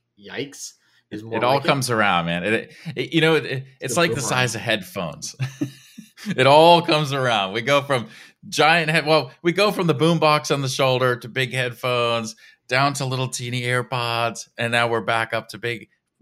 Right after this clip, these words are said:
Speaker 1: Yeah.
Speaker 2: It won't be long. We'll have the boombox on the shoulder again. Like, that's where, that's where we're headed. <laughs>
Speaker 1: I, I, I, I, I don't know how we got there, but that's an interesting, that's an interesting prediction. You heard it here first. James says we're gonna,
Speaker 2: <laughs> We're
Speaker 1: we're
Speaker 2: going
Speaker 1: going back to the, uh, boombox on the shoulder.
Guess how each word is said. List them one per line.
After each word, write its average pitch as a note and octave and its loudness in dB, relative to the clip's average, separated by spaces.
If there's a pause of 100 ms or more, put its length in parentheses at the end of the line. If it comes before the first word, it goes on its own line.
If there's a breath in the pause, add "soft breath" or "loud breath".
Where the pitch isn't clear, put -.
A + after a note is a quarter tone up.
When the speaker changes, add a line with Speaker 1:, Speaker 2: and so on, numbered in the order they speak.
(200)
Speaker 1:
Yeah. A2+ -4
Speaker 2:
It - 0
won't D#3+ 0
be F#3 4
long. A#2+ 2 (500)
We'll G#2+ -8
have C3 -6
the A#2+ -16
boombox B2+ -2
on B2+ -4
the A#2 -6
shoulder B2 -2
again. F#2+ -6 (220)
Like, G2 -10
that's A2 -6
where, A#2+ -4
that's A#2 -14
where D3+ -10
we're B2+ -4
headed. B2 -4 (240)
<laughs> C3 -6
Speaker 1:
I, A#2+ -4
I, G#2+ -6 (140)
I, A#2 -10 (120)
I, - -18
I B2 -8
don't C3 -8
know A#2 -8
how G#2+ -8
we A2 -8
got G#2+ -8
there, G2 -8
but G2 -14
that's G2+ -12
an G#2+ -14
interesting, G#2 -18
that's A#2 -6
an B2+ -6
interesting B2 -10
prediction. A2 -8
You A2+ -6
heard C3 2
it C3+ -4
here B2 -4
first. - -2
James E3 4
says A#2 2
we're A2 -6
gonna, E3+ -2 (180)
Speaker 2:
<laughs> - -18
We're G3 -4
Speaker 1:
we're C#3 4
Speaker 2:
going D3+ 6
Speaker 1:
going B2 -10
back B2+ -6
to B2 -6
the, A#2 -4
uh, A2 -6
boombox B2 -6
on A2+ -8
the A2 -12
shoulder. G#2 -8